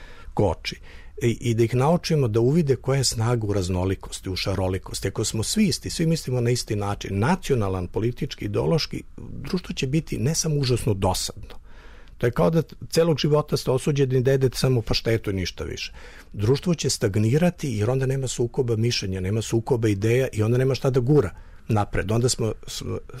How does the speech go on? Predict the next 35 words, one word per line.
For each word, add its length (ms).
ćemo 200
se 100
lako 260
složiti 440
da 100
je 60
ovo 100
najbolje 360
od 100
svih 200
mogućih 440
svetova 380
i 20
zašto 280
onda 140
bilo 300
šta 240
menjati. 440
E, 100
to 160
je 100
jako 340
teško 420
ovde 200
učiniti. 520
I 240
sreo 320
sam 160
mnoge 300
mlade, 420
mnogo 300
sam 160
pisama, 520
preporuke 680
preporučio, 720